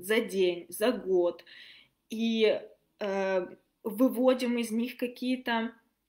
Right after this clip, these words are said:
паттерны, да, то есть вы, может, можете пересмотреть, почему называется, в принципе, да, там, книга и вообще этот метод «Анализ души», то, что вы пересматриваете свои события, вы выявляете из них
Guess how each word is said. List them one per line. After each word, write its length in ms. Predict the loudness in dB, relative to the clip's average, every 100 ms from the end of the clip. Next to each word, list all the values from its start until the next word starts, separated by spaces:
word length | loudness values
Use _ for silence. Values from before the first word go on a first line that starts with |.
| _ 2
паттерны, 640 | 4 4 2 -4 -6 -6
да, 180 | -2 -2
то 80 | -2
есть 140 | -6 -6
вы, 100 | -4
может, 380 | -4 -6 -8
можете 380 | -6 -6 -6 -10
пересмотреть, 840 | -10 -8 -6 -8 -4 0 0 -2 -20 _
почему 380 | -6 -2 0 2
называется, 560 | 2 -2 -2 -2 -4
в 80 | -10
принципе, 460 | -6 -6 -6 -10 -14
да, 140 | -10 -10
там, 180 | -10 -16
книга 460 | -8 -4 -2 -2
и 60 | -4
вообще 260 | -4 -6 -6
этот 200 | -6 -6
метод 320 | -6 -6 -6
«Анализ 340 | -6 -6 -6
души», 260 | -8 -10 -10
то, 100 | -10
что 160 | -12 -6
вы 140 | -4 -4 -14 -20 _
пересматриваете 1300 | -4 -2 -4 -6 -6 -6 -6 -6 -6 -6 -8 -12 -12 -20 _ _ _
свои 420 | -10 -4 -2 -2
события, 720 | -4 -6 -6 -6 -6 -8 -8 -8
вы 380 | -4 -6 -6 _ _ -20
выявляете 1040 | -6 0 0 0 -2 -2 -2 -4 -4 -8
из 100 | -8
них 220 | -6 -8